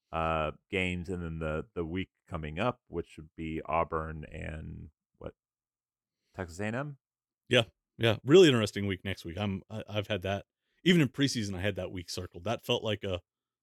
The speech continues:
Speaker 2: a week that if you're Missouri, you could really do a lot to solidify some things. And I still think that's the case next week. A two and oh week next week, I think, would be absolutely huge for them.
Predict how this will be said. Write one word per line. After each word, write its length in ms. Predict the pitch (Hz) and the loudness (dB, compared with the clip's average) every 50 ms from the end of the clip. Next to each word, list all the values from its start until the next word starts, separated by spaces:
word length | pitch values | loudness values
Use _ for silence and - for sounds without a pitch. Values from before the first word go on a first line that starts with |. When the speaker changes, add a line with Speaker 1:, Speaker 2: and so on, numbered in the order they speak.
| _ _ _ _ _ _ _ _ | _ _ _ _ _ _ _ _
Speaker 2:
a 80 | 113 | -4
week 340 | 107 101 104 120 120 113 104 - - | -2 -2 2 2 2 0 0 -4 -6
that 160 | 104 101 - _ _ _ _ _ _ _ _ _ _ _ _ _ _ _ | -6 -6 -6 _ _ _ _ _ _ _ _ _ _ _ _ _ _ _
if 100 | 104 - | -8 -2
you're 100 | 123 120 | 0 2
Missouri, 600 | 110 107 98 101 120 127 117 110 110 104 98 98 - | 4 4 4 6 6 6 6 6 6 4 2 0 -4
you 120 | 110 107 | -8 -4
could 160 | - 113 95 | -4 -4 -2
really 680 | 95 98 107 110 110 107 104 101 101 95 92 90 87 - _ _ _ _ _ _ _ _ _ _ - 101 - | 0 0 2 4 6 6 6 6 4 2 -2 -4 -8 -14 _ _ _ _ _ _ _ _ _ _ -20 -14 -6
do 180 | - 127 123 117 | -2 2 2 4
a 40 | 107 | 4
lot 320 | 104 104 98 95 95 - _ _ _ _ _ _ _ _ _ _ _ _ _ | 4 4 2 2 0 -4 _ _ _ _ _ _ _ _ _ _ _ _ _
to 100 | - - | -8 -6
solidify 520 | - - 113 107 104 95 90 - 92 87 87 | -4 -2 0 0 0 0 0 -4 -8 -12 -12
some 180 | - - 87 | -12 -12 -14
things. 340 | - - - 90 - - - | -14 -14 -18 -18 -16 -8 -4
And 60 | 110 | -2
I 40 | 110 | -2
still 200 | 107 - 160 135 | 2 4 4 4
think 140 | 117 117 98 | 4 4 0
that's 200 | 101 92 - - | 0 -2 -2 -8
the 80 | - - | -14 -10
case 420 | - 95 85 82 - - - - _ _ _ _ _ _ _ _ | -10 -10 -10 -8 -10 -10 -10 -12 _ _ _ _ _ _ _ _
next 220 | 107 95 - - - | -10 -10 -8 -10 -16
week. 120 | 92 - - | -16 -18 -18
A 40 | |
two 240 | - - - 131 127 | -14 -4 -2 0 2
and 100 | 117 113 | 2 2
oh 60 | 110 | 2
week 200 | 107 107 101 - - 101 | 2 0 -2 -4 -6 -12
next 200 | 92 - - - | -12 -12 -12 -10
week, 100 | 90 95 | -8 -8
I 40 | |
think, 180 | 92 - 92 - | -8 -8 -10 -12
would 80 | 95 87 | -10 -8
be 120 | 92 95 | -6 -6
absolutely 440 | 92 92 - - - - 95 95 - _ _ _ | -6 -6 -8 -10 -12 -12 -12 -14 -14 _ _ _
huge 220 | - 82 - - | -14 -14 -14 -14
for 100 | - - | -16 -16
them. 180 | 101 101 - | -16 -16 -18